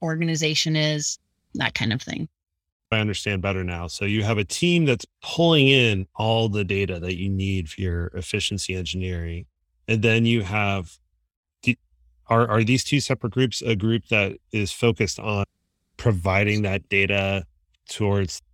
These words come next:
Speaker 2: the leaders and then also another group providing that data towards the, the software application engineers?
Speaker 1: So we are one team. We're all
Speaker 2: Mm-hmm.
Speaker 1: under efficiency engineering, but to really optimize our development,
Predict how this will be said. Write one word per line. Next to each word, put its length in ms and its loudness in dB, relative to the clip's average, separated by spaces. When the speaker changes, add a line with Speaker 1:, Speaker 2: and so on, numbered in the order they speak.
Speaker 2:
the 100 2
leaders 640 0
and 160 -4
then 160 -4
also 440 -4
another 300 -4
group 300 -4
providing 460 -2
that 220 -8
data 340 -6
towards 640 -2
the, 260 -6
the 200 -8
software 640 -4
application 600 -6
engineers? 640 -12
Speaker 1:
So 320 2
we 460 4
are 200 0
one 260 0
team. 360 -4
We're 180 -2
all 320 4
Speaker 2:
Mm-hmm. 180 2
Speaker 1:
under 460 2
efficiency 600 -2
engineering, 640 2
but 440 0
to 540 -2
really 440 2
optimize 540 0
our 100 0
development, 760 0